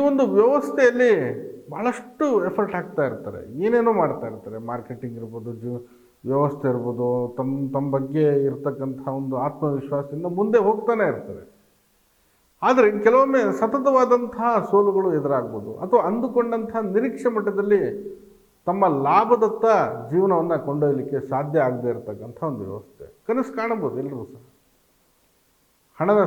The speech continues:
ಸಂಪಾದನೆ ಹೀಗಿರಬೇಕು, ಹಾಗಿರಬೇಕು, ಆ ರೀತಿ ಮಾಡಬೇಕು, ಹೊಸ್ದಾಗಿ ಬಿಸಿನೆಸ್ ಮಾಡಬೇಕು, ಇನ್ನೊಬ್ಬರ ಕೈ ಕೆಳಗಡೆ ಮಾಡ್ತಾ, ಕೆಲಸ ಮಾಡ್ತಾ, ಜೀವನ ಮಾಡೋದಕ್ಕಿಂತ ಸ್ವತಂತ್ರವಾಗಿ ಏನೋ ಒಂದು ಮಾಡಿ ಧನ ಸಂಪಾದನೆ ಮಾಡಬೇಕು. ಇಲ್ಲಿ ಉದ್ದೇಶಿತ ಗುರಿ ಏನಿದೆ, ಧನ ಸಂಪಾದನೆ, ಅದು ಯಾವುದೇ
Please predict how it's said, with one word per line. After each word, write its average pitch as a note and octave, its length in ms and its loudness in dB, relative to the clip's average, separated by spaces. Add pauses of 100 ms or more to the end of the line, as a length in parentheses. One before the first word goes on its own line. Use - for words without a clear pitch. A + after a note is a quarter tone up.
ಸಂಪಾದನೆ E3+ 580 0
ಹೀಗಿರಬೇಕು, D3 560 -4 (100)
ಹಾಗಿರಬೇಕು, C3 580 -4 (140)
ಆ - 100 -2
ರೀತಿ C3+ 280 -6
ಮಾಡಬೇಕು, A#2 420 -8
ಹೊಸ್ದಾಗಿ B2+ 380 -2
ಬಿಸಿನೆಸ್ B2+ 300 -6 (100)
ಮಾಡಬೇಕು, A#2 360 -10
ಇನ್ನೊಬ್ಬರ G3+ 380 2
ಕೈ F3+ 80 2 (100)
ಕೆಳಗಡೆ D#3+ 380 -2
ಮಾಡ್ತಾ, C3+ 240 -8 (140)
ಕೆಲಸ D3+ 180 -8 (140)
ಮಾಡ್ತಾ, - 280 -8 (720)
ಜೀವನ A#3+ 200 6 (100)
ಮಾಡೋದಕ್ಕಿಂತ F#3+ 560 0
ಸ್ವತಂತ್ರವಾಗಿ A#3+ 640 4
ಏನೋ G#3+ 180 4
ಒಂದು G3 140 0
ಮಾಡಿ F#3+ 200 4
ಧನ E3 220 2
ಸಂಪಾದನೆ G#3+ 560 4
ಮಾಡಬೇಕು. D#3 500 2 (880)
ಇಲ್ಲಿ B3 160 4 (100)
ಉದ್ದೇಶಿತ C4 520 0 (180)
ಗುರಿ B3 180 4 (120)
ಏನಿದೆ, B2+ 320 0 (520)
ಧನ D#3 100 4 (160)
ಸಂಪಾದನೆ, A#2+ 540 0 (140)
ಅದು A#3+ 80 0 (100)
ಯಾವುದೇ A3 300 6